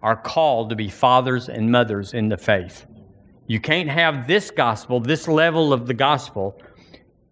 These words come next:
taught to you for these many years and not put on sonship and not put on a mentorship, not just instructor where you know some things. I actually have known some people that could quote vast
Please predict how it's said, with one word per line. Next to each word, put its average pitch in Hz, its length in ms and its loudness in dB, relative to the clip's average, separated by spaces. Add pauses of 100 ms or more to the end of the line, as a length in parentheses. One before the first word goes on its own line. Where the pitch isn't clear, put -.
(180)
taught 170 300 0
to 135 120 4
you 123 140 6
for 120 160 0
these 135 300 2
many 143 220 2
years 120 640 0 (480)
and 110 200 0
not 127 260 -2
put 139 220 0
on 107 380 0
sonship 120 760 -2 (380)
and 104 180 -2
not 110 240 -2
put 120 220 -2
on 104 400 0 (320)
a 107 120 -2
mentorship, 107 1000 -2 (440)
not 127 240 0
just 151 240 -4
instructor 165 600 0
where 120 120 -2
you 120 140 0
know 147 160 4
some 123 240 -6
things. 107 340 -8
I 135 200 2
actually 139 340 0
have 123 120 2
known 147 260 2
some 120 200 -6
people 123 300 -2
that 117 200 -2
could 117 160 -6
quote 151 440 0 (240)
vast 139 680 0